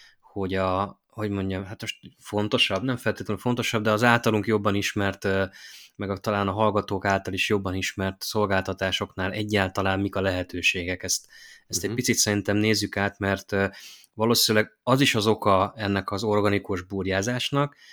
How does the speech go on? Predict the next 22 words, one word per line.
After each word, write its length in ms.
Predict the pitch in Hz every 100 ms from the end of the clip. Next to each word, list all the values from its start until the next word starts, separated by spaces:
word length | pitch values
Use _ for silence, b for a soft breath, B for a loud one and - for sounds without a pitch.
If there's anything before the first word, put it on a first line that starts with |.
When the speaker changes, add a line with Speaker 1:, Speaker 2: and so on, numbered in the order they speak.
| b -
Speaker 1:
hogy 100 | 101
sokan 380 | - - 113
nem 240 | 120 123 113
tudják, 460 | 107 98 98 95
hogy 300 | - 101 95 -
mire 240 | 101 101 104
kell 240 | - 120
figyelni, 600 | - 127 127 131 135 135
és 200 | 110 -
hogy 120 | 101
egyáltalán 500 | 104 107 101 104 101
mik 200 | 107 110
közül 340 | - 101 107 104
lehet 260 | 101 101
választani. 720 | 113 117 98 92 - 90 85 - _ _ _ _ _ _ _ _
Hanem 360 | - 107 110
úgy, 160 | 110 113
úgy 180 | 113 113
adva 340 | 113 110 101
van 160 | 95 98
az, 200 | 98 -
hogy 260 | - 95